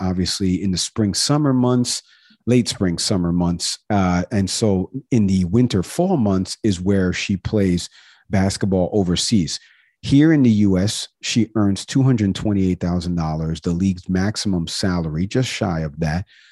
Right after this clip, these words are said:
with the Phoenix Mercury. Over in Russia, however, she earns a reported one point five million dollars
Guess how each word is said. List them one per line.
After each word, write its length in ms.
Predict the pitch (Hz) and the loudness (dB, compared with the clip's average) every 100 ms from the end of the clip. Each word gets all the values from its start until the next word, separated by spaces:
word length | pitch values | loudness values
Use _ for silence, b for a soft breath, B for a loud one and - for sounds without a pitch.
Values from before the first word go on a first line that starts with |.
| b | b
with 160 | 117 113 | -2 0
the 60 | 98 | 0
Phoenix 400 | 113 98 - 98 | 0 0 0 0
Mercury. 500 | 92 - 82 78 - | 0 0 -4 -4 -2
Over 340 | 131 139 143 135 | 0 2 2 0
in 200 | 127 101 | 2 0
Russia, 480 | 98 151 190 - 95 | 2 0 0 0 0
however, 600 | 90 85 80 80 92 131 _ _ _ _ | 0 0 0 -2 -4 -6 _ _ _ _
she 240 | - 139 131 | -2 2 2
earns 400 | 131 123 120 110 - - | 4 4 4 0 -4 -4
a 60 | |
reported 600 | 101 95 - 110 104 95 - - | 0 0 0 0 2 0 -2 -4
one 300 | 90 107 110 | -2 0 -2
point 320 | - 104 95 | -2 -2 -2
five 420 | - 87 87 - - | -4 -2 -2 -6 -6
million 460 | 92 95 92 90 | -2 0 0 0
dollars 480 | 85 76 78 78 - | -2 -4 -4 -6 -8